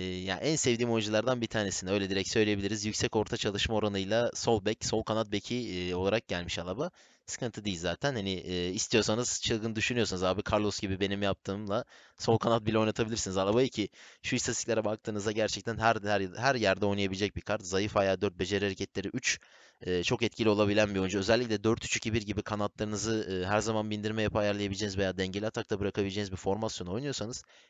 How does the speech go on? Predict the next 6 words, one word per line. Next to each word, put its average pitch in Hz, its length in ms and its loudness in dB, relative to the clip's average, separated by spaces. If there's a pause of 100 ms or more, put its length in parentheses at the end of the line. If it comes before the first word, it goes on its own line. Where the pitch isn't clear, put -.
(140)
bekleriniz 104 440 -2
çok - 180 -2
etkili 98 300 -2
olabiliyor 95 440 2
bu 90 80 -2
formasyonlarda. 87 920 -4